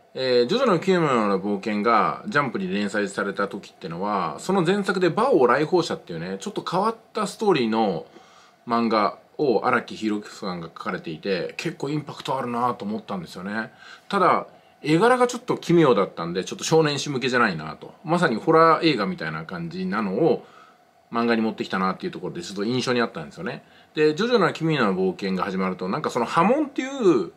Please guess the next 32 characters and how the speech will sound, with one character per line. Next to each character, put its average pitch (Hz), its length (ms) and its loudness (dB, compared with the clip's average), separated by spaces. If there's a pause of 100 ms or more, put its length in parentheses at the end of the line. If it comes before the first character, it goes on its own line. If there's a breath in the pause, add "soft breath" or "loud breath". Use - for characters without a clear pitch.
そ 170 160 0
う - 20 2
い 156 40 2
う - 20 -12
概 190 240 2
念 104 240 0
を 104 300 2 (380 soft breath)
入 147 160 0
れ 156 80 2
込 139 40 2
ん 120 60 0
で 98 80 0
き - 60 -16
た 95 120 -6
ん 90 100 -6
で、 98 240 -2
「あ、 156 60 -2
こ 226 160 -2
れ 269 80 2
は 196 120 2
新 262 200 2
し 254 140 -2
い 196 40 2
な」 104 160 2
と - 100 -8
思 95 140 -4
っ - 20 -6
た - 160 -12
ん 78 60 -10
で 76 80 -12
す - 80 -14
よ。 71 140 -8